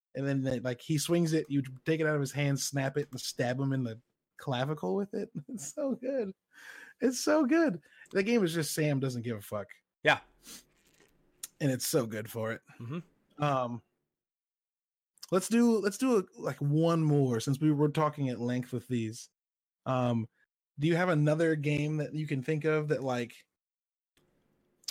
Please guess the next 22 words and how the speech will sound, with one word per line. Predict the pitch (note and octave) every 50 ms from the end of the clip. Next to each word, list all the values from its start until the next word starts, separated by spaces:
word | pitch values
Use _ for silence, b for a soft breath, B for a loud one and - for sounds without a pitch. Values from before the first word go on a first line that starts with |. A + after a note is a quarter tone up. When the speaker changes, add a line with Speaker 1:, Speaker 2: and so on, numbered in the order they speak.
| - -
Speaker 1:
fuck, | _ - - - F#3 F3 C#3+ -
dude, | - A#2 A#2 C3 C#3+ C#3+ -
should | - - C#3+
we | F3+ F3+
talk | G#3 G3+ G#3+
about | A3+ A3+ A3+ G#3+
the | A3 F3+
game | D#3+ E3 F3 G3+ G3+
that, | F#3 D#3+
like, | D#3+ D3+ C#3+ B2+
brought | A#2+ C#3+ D#3+ E3+ C#3
us | D3 G#3 - - - - _ _ _ _ _ _ _ -
as | - D#3 D#3
a | C#3 B2
group | A#2+ A#2+ C3 C#3 G#3 G#3+ -
together? | - B3 A#3+ B3 C4 C#4 D4+ C#4+ B3 - -
Speaker 2:
Yeah, | E3 F3+
I |
think | F3 F#3 D#3+ A2+
that, | C3 - C3+ C3+
yeah. | C#3+ D3+ C#3+ - _ _ _ _ _ _ _ _ _ _ _ _ _ _ _ _ _
I, | -